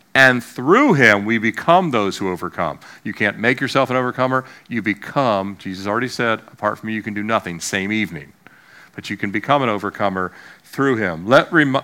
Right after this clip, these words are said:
let me, uh, close up with these last points. Give me sixty seconds. Let me remind all of us, Jesus came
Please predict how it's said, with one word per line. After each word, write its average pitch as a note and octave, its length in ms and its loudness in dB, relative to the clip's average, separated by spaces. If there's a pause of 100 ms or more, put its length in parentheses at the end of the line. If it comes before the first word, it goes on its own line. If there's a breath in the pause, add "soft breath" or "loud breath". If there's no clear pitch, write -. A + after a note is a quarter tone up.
let A#2+ 120 -2
me, C3+ 300 -4
uh, A#2 160 -4
close C#3+ 360 0
up C#3 140 0
with G#2+ 120 -8
these G#2+ 180 -6
last A#2 440 2 (420 soft breath)
points. B2+ 340 -4
Give A2 140 -4
me G#2+ 100 -2
sixty - 340 -4
seconds. G2 560 -6 (500 soft breath)
Let B2+ 220 2
me C3+ 80 -2
remind A#2+ 640 2
all A2+ 180 2
of E2+ 120 -4
us, - 260 -12 (400)
Jesus D3 480 0
came G#2+ 720 0